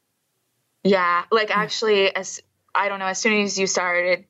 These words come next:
Speaker 1: s-, talking about, like, the emotional addiction, like, I started shaking.
Speaker 2: Yeah. Yeah. Yeah.
Speaker 1: Yeah.
Speaker 2: So that's your body. So maybe just close your eyes as we talk and just let your body respond. And if anything comes up, Julie, if any sensations or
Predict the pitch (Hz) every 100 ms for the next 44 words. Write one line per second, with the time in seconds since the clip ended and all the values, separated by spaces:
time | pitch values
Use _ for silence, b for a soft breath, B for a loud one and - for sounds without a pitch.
0 | _ - - 202 196 180 185 180 180 175
1 | 165 190 175 175 170 175 165 165 - 180
2 | 170 - 156 160 175 156 165 180 202 175
3 | 156 - _ _ _ _ - 214 175 160
4 | - _ _ _ 220 196 175 190 208 B
5 | B - 247 262 269 - 269 226 240 262
6 | 180 160 220 226 254 302 - - 226 220
7 | 226 220 202 196 185 - 202 - 175 165
8 | 190 185 180 - - 185 180 175 190 190
9 | 190 - 160 165 165 B B B B B
10 | 196 196 196 - 247 294 294 269 240 226
11 | 196 185 202 - 185 170 170 165 185 190
12 | 196 208 202 - 202 190 208 202 202 202
13 | 185 165 170